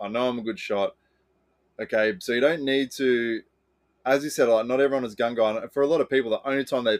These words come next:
ever touched a gun is when they join the job. The only time they ever will touch a gun is when they're at work. Okay, and that's fine, but make sure you're proficient with it. Make sure you know how to use it, okay, because hopefully you'll never have to use it. Like, if you're in Australia, the chances are you're gonna use it,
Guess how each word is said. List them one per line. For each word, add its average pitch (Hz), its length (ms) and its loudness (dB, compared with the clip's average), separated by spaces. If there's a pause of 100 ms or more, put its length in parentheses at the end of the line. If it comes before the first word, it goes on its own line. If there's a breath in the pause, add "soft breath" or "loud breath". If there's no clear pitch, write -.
ever 120 200 -2
touched 117 240 -2
a 110 80 -10
gun 110 260 -2 (340 soft breath)
is 98 80 -16
when 127 140 -2
they 120 140 0
join 117 240 -2
the 104 40 -6
job. 110 240 2
The 113 100 0
only 113 140 0
time 113 200 -2
they 107 120 -2
ever 104 200 -2
will 123 180 0
touch 120 260 -4
a 120 60 -10
gun 117 240 -2
is 101 160 -10
when 107 140 -8
they're 101 100 -6
at 107 240 -4
work. 110 300 2 (880)
Okay, 110 240 0
and 120 100 0
that's 143 200 0
fine, 123 320 -2
but 117 260 0 (880)
make 127 240 2
sure 170 140 0
you're 160 160 2
proficient 123 540 -8
with 131 120 -2
it. 151 120 -2
Make 120 180 -2
sure - 160 -10
you 117 80 -6
know 113 180 2
how 107 140 0
to 98 80 -2
use 131 340 -2
it, 185 200 0 (340)
okay, 110 300 0
because 110 540 -4 (640)
hopefully 165 340 4
you'll 160 180 0
never 135 220 2
have 131 180 -2
to 117 80 -12
use 107 260 -6
it. 104 100 -4
Like, 104 260 -6
if 104 120 -12
you're 143 100 -2
in 143 60 -2
Australia, 120 560 2
the 104 120 -8
chances 120 380 -6
are 110 160 2
you're 110 160 -4
gonna 101 120 -6
use 131 240 -2
it, 139 140 -2